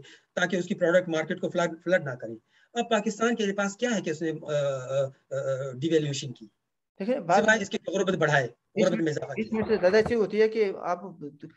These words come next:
Speaker 2: हुमायूं पर चले गए, फिर अभी चाइना पर चले गए, अमेरिका में चले गए। मैंने पूछा था
Speaker 1: तो
Speaker 2: कि
Speaker 1: आपका सवाल ये ऐसा था, डॉक्टर साहब, आप क्या
Speaker 2: पाकिस्तान की economy मजबूत हुई है या नहीं हुई?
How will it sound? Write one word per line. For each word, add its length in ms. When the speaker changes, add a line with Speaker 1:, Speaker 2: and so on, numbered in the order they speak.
Speaker 2:
हुमायूं 800
पर 160
चले 240
गए, 260
फिर 180
अभी 200
चाइना 280
पर 120
चले 220
गए, 80
अमेरिका 380
में 100
चले 200
गए। 100
मैंने 220
पूछा 220
था 100
Speaker 1:
तो 80
Speaker 2:
कि 60
Speaker 1:
आपका 140
सवाल 340
ये 60
ऐसा 140
था, 180
डॉक्टर 120
साहब, 160
आप 60
क्या 80
Speaker 2:
पाकिस्तान 280
की 60
economy 380
मजबूत 360
हुई 120
है 100
या 100
नहीं 120
हुई? 280